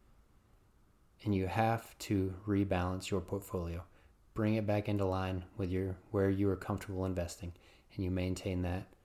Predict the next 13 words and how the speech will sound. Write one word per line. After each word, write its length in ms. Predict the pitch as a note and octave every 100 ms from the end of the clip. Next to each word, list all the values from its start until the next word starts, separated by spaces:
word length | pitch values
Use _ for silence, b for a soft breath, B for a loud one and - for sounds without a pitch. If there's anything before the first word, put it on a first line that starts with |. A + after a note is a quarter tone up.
| b b b _
with 120 | G2+ F2
a 80 |
long-term 460 | F2 F2+ F2 - F#2
perspective. 500 | - - D#2+ - - - - - _ _ _ - _ _ _ _ _ _ _ _ - b b b b b b b b b _ _ _ _ _ _
So 140 | -
I 40 | C3+
hope 140 | D3
you 60 | D3+
got 140 | D3
some 120 | D3
value 280 | C3 C3 C3
for 120 | -
this. 320 | A#2+ B2+ -